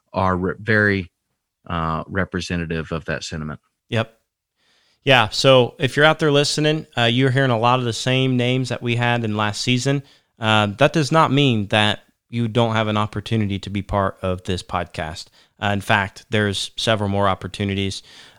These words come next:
Speaker 2: Um, so, ladies and gentlemen, we've got a lot of, we had a lot of thinking to do, uh, with the relaunch, and it's a competitive industry now.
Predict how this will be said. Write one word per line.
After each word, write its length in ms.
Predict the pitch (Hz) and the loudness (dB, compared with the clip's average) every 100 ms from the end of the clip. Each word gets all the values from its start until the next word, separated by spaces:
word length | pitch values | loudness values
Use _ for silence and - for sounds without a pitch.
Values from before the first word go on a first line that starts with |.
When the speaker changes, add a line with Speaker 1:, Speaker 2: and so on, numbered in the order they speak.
| - | -2
Speaker 2:
Um, 440 | 107 107 107 104 | 2 2 2 -2
so, 380 | - - 143 98 - _ - - _ | 0 6 8 6 -6 _ -20 -20 _
ladies 280 | - 151 170 | 2 4 6
and 80 | 160 | 4
gentlemen, 500 | 135 131 117 107 104 | 6 6 6 4 2
we've 220 | 131 131 | 2 2
got 400 | 131 127 120 113 _ _ | 4 4 4 2 _ _
a 100 | 107 | 0
lot 300 | 113 110 107 | 4 6 6
of, 180 | 101 107 | 2 4
we 80 | |
had 140 | 127 117 | 2 4
a 20 | |
lot 160 | 110 101 | 2 0
of 80 | |
thinking 480 | - 101 92 92 85 - _ | 0 -2 0 -4 -4 -10 _
to 100 | - | -6
do, 400 | 104 98 92 90 92 _ | -2 0 0 -2 -8 _
uh, 440 | 101 95 92 90 87 _ _ _ | 0 2 2 0 -4 _ _ _
with 540 | 107 104 95 - - _ | -2 -2 -2 -10 -20 _
the 120 | 113 | -4
relaunch, 760 | 113 135 139 131 131 - - - | 2 4 8 8 6 2 -6 -2
and 460 | 117 110 110 107 104 - _ _ _ _ _ _ | 0 2 4 2 -2 -10 _ _ _ _ _ _
it's 160 | 175 247 | -2 -2
a 40 | |
competitive 1000 | - 190 139 - 175 180 160 147 135 - - | 0 0 0 2 4 4 4 4 2 -6 0
industry 500 | 139 131 110 - 98 | 4 4 2 -4 -4
now. 340 | 92 76 - | -4 -6 -12